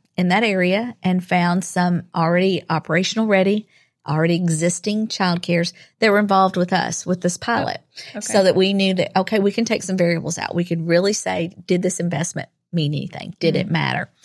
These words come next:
Speaker 1: And, uh, we approached one that was very open. Uh, she had two classrooms that had closed because of covid and staffing.
Speaker 2: Okay.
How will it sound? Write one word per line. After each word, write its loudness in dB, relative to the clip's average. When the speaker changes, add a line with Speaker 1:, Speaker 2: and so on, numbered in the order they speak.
Speaker 1:
And, 2
uh, 2
we 2
approached 0
one 2
that 0
was -2
very 2
open. 2
Uh, 2
she -4
had 0
two -2
classrooms 2
that 2
had -2
closed 0
because -2
of 2
covid 0
and 0
staffing. -4
Speaker 2:
Okay. -10